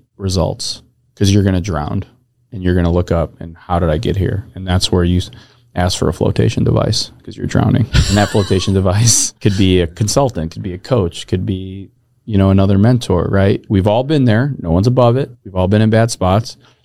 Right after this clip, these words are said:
But I think things that blind you from the real issues are pride, number one. Pride's a big one, but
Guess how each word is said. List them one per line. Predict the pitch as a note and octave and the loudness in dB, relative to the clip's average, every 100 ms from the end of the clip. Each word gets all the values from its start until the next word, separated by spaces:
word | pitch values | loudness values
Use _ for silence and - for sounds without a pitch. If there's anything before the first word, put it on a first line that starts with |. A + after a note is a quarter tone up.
| _ _ _ | _ _ _
But | - F2 - - | 0 0 0 -2
I | F#2+ | 0
think | A#2+ G2+ F2+ - _ _ _ _ _ _ _ - | 2 2 -2 -12 _ _ _ _ _ _ _ 0
things | C3+ D3+ A#2+ | 2 2 2
that | G#2+ G2 F#2 - _ _ _ - | 2 4 2 -2 _ _ _ -12
blind | G2+ F2+ G2 G#2 G2+ | -2 0 2 0 0
you | F#2 | 0
from | F2 G#2 F2 | 0 -2 0
the | E2+ | 2
real | F2 F2 E2 | 4 4 2
issues | F2 - E2+ E2+ | 0 -2 -4 -2
are | D2+ C#2 - - | -2 -2 -8 -8
pride, | - F2 E2 F2+ A#2+ - _ _ _ _ _ _ | -4 -2 -2 -2 -4 -12 _ _ _ _ _ _
number | F#2+ F#2 F#2+ | 0 2 2
one. | F2+ E2+ A2 - _ _ _ _ _ _ _ _ _ _ _ - | 2 -2 -4 -8 _ _ _ _ _ _ _ _ _ _ _ -4
Pride's | G2 G2 G2 | 0 0 0
a | F2+ | 0
big | F#2 F#2 | 0 2
one, | F#2 F2+ | 0 2
but | F2 D#2+ | 0 0